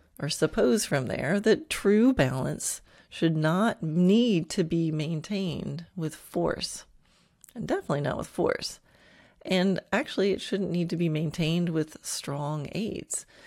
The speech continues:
So it really makes sense. If you're achieving balance, or if you're in balance, truly, you can have a very heavy object.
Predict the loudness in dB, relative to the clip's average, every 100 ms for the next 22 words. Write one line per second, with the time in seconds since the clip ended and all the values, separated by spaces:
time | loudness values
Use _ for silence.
0 | -20 -20 0 6 6 8 6 6 4 6
1 | 6 6 4 2 0 -6 -8 -10 -4 -2
2 | -2 -6 -10 -12 _ _ _ _ _ 2
3 | 2 2 0 0 0 0 0 0 -2 -4
4 | -6 -10 -2 0 0 -2 -4 -6 -12 -16
5 | -14 -10 -8 -6 -4 0 2 2 0 -2
6 | -2 -4 -6 -10 -18 _ -6 2 4 4
7 | 2 -4 _ _ _ _ _ _ _ _
8 | -20 _ _ -20 -20 -20 -20 -4 0 4
9 | 4 4 2 2 2 4 4 4 4 4
10 | 2 2 2 0 -2 -4 -8 -8 -14